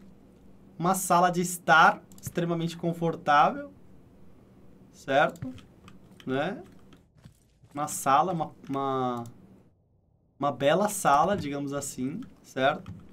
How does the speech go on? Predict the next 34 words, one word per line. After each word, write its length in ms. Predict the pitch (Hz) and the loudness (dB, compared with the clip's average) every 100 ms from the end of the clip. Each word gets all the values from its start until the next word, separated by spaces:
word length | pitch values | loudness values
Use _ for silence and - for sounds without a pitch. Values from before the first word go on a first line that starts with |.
| - - _ - - - - - _ _ | -20 -20 _ -20 -20 -20 -20 -20 _ _
Com 1500 | 139 139 139 135 131 131 127 123 120 120 117 117 113 117 117 - _ _ _ _ _ _ - - | -12 -8 -8 -6 -6 -4 -4 -4 -6 -8 -8 -8 -10 -12 -14 -18 _ _ _ _ _ _ -18 -8
uma 100 | - | -6
poltrona 480 | 180 170 170 165 175 | -2 -2 -2 -4 -4
pra 100 | 160 | -4
você 220 | 156 151 | -6 -4
dar 140 | 151 | -4
uma 120 | 151 | -2
lida 200 | 147 143 | -4 -4
num 200 | 147 143 | -6 -4
livro, 640 | 131 123 160 226 208 220 220 - - - | -2 -2 -2 -4 -4 -8 -10 -18 -20 -16
certo? 420 | - 143 160 - - | -2 -2 -2 -8 -6
Aqui 680 | 143 - - 208 233 127 117 - - _ - - - _ _ _ | -4 -4 -4 0 0 -2 -8 -18 -20 _ -20 -20 -20 _ _ _
era 140 | 143 160 | -4 0
pra 140 | 180 | 0
ser 140 | 175 | 0
uma 120 | 175 185 | 0 0
mesa 240 | 180 180 | 0 0
de 100 | 175 | -2
jantar, 640 | 175 202 233 165 139 123 - | 0 -2 0 2 2 0 -6
mas 440 | 127 131 139 139 - | -6 -2 -2 -4 -4
como 240 | 196 220 | -4 -2
não 160 | 214 180 | -2 -2
tem, 440 | 170 240 202 131 - - - | -4 -4 -4 -8 -14 -16 -6
a 140 | 156 | -4
gente 180 | 175 180 | -4 -6
vai 100 | 196 | -4
deixar 260 | 196 196 | -4 -4
uma 100 | 208 | -6
poltrona. 440 | 202 233 233 190 139 | -6 -6 -4 -4 -4
Pelo 200 | 143 151 | -6 -6
menos 200 | 175 190 | -4 -6
come 280 | - 196 196 | -4 -2 -2
sentado, 560 | 226 233 190 165 131 | -6 -4 0 0 -2
né? 160 | 127 | -10